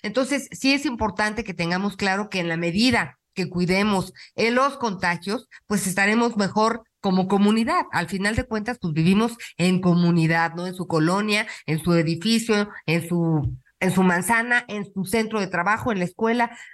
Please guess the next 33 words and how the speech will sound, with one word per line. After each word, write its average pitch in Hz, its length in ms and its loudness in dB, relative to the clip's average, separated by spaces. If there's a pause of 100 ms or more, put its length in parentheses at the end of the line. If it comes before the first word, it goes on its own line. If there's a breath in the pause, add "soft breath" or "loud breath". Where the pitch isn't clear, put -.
Mucho 269 440 4
cuidado 208 600 2
y, 240 140 -4
por 233 200 -6
supuesto, 202 380 0
estar 196 200 -2
muy 196 140 0
pendiente 185 520 0
con 170 180 0
los 160 120 2
niños, 214 420 2 (300 loud breath)
con 240 280 2
las 226 200 0
vacunas 226 540 -2
que 175 120 -6
tienen 190 260 0
que 185 140 0
ver, 202 320 0 (220)
mm, 196 160 -4 (120)
algunas 214 440 0
de 220 80 0
las 175 160 -2
que 185 100 -4
ya 185 100 0
mencionabas, 202 600 -2
Miguelito, 196 500 0
y 214 80 0
pues 175 160 -2
ya 190 100 0
está 202 220 -2
el 185 120 -2
va-, 160 240 0
la 156 240 -4